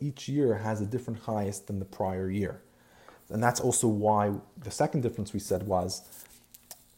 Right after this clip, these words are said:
that you change, there, there's also a count. There's an organized count. We, you know, year one, year two, year three. The reasoning is because each year has a different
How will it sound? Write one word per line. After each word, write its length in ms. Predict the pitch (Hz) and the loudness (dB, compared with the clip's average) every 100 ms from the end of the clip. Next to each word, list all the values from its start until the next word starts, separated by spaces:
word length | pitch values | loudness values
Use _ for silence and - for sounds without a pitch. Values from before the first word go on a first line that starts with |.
| - | -8
that 320 | 104 98 - | 2 2 2
you 60 | 101 | -6
change, 600 | - - 120 113 107 - - - | -4 0 2 2 -2 -10 -16 -16
there, 320 | 101 101 107 | -10 -2 0
there's 200 | 107 107 | 2 4
also 240 | 117 113 101 | 2 2 0
a 60 | |
count. 440 | - - 123 - - | 0 -2 -2 -4 -10
There's 260 | 92 95 92 | -4 -4 -2
an 160 | - - | -6 4
organized 600 | 139 139 123 110 98 - | 8 8 6 0 -4 -8
count. 320 | - 110 85 | -6 -4 -4
We, 280 | 107 - 78 | -8 -10 -8
you 80 | 95 | -8
know, 160 | 87 92 | -6 -4
year 180 | 90 | -2
one, 340 | 95 123 117 92 | 2 2 2 0
year 120 | 85 | -4
two, 300 | - 135 107 | -4 0 0
year 140 | 90 | -2
three. 360 | 90 120 110 104 - - - - - | -4 -2 -2 -2 -12 -20 -20 -14 -2
The 60 | |
reasoning 420 | 107 120 120 131 | 0 2 0 2
is 180 | 156 139 | 2 0
because 540 | 110 - 117 107 104 - | -4 -6 -2 0 -2 -4
each 300 | 151 135 - | -4 -4 2
year 160 | 147 117 | 2 2
has 280 | 113 110 | 0 0
a 80 | 107 | 0
different 600 | 104 143 - 120 113 - | 0 -2 -2 -4 -4 -8